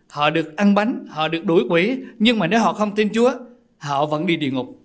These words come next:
không có giá trị gì hết. Cái điều cần là họ tin Chúa, họ được cứu. Cho nên xin Chúa giúp cho quý ông bà, anh chị và tôi giản dĩ nói về Chúa Giêsu. Và muốn giản dĩ thì cần được đầy dạy Đức Thánh Linh.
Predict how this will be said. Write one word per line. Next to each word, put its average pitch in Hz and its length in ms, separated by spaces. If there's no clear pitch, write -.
không 151 220
có 160 60
giá 170 160
trị 120 240
gì 120 80
hết. 123 80
Cái 285 100
điều 214 180
cần 143 180
là 139 80
họ 123 240
tin 214 300
Chúa, 233 320
họ 147 140
được 139 200
cứu. 185 180
Cho 220 120
nên 208 120
xin 202 180
Chúa 208 60
giúp 226 240
cho 170 100
quý 190 160
ông 180 100
bà, 143 80
anh 135 180
chị 139 140
và 127 160
tôi 156 260
giản 160 360
dĩ 143 180
nói 185 180
về 156 80
Chúa 151 140
Giêsu. 151 440
Và 170 140
muốn 247 240
giản 185 260
dĩ 170 280
thì 143 100
cần 151 280
được 147 160
đầy 143 200
dạy 123 100
Đức 143 180
Thánh 165 100
Linh. 135 240